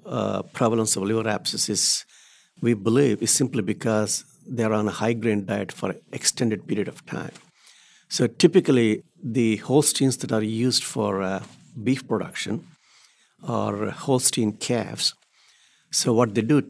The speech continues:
is, uh, start the calves on a grain diet right after they're weaned,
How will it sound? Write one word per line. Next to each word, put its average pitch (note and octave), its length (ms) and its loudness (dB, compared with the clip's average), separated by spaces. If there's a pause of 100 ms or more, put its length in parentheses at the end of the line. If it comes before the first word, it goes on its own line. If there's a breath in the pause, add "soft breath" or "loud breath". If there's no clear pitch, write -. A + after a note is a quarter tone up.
(180)
is, G#2 360 2
uh, G#2 140 0
start C3 460 2
the G2+ 100 0
calves A2+ 500 -2
on G#2+ 180 -2
a F#2 80 0
grain A#2+ 460 0
diet G2+ 400 -4 (540)
right A#2+ 280 0
after A2 240 -4
they're G2 200 -4
weaned, A2 480 -2